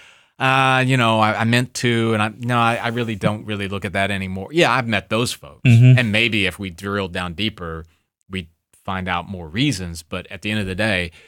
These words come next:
Speaker 1: this is not some theory that we came up with, and if you just try it, it'll work. It, it, it's, it's based in science. It's,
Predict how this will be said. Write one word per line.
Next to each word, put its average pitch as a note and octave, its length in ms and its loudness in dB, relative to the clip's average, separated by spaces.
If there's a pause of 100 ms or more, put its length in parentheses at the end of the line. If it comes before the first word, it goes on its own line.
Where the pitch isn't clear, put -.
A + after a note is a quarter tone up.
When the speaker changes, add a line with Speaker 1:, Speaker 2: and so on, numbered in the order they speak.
(520)
Speaker 1:
this A#2+ 300 4
is A#2+ 160 2
not G#2+ 260 0
some F#2 580 -4 (540)
theory G#2+ 380 2
that F2 220 -6
we A2 100 0
came F#2 320 -2
up E2+ 180 -6
with, F2 400 -8 (140)
and F2+ 280 -4
if F2 120 -8
you G2+ 80 -6
just F2 260 -6
try G#2+ 280 2
it, F2 160 -2
it'll E2+ 200 -10
work. F#2 360 -8 (100)
It, A#2 220 0 (240)
it, G#2+ 140 -2 (220)
it's, - 320 -6 (160)
it's G2 200 -8
based F#2 480 0
in E2 80 -8
science. D2 560 -10
It's, F2 180 -12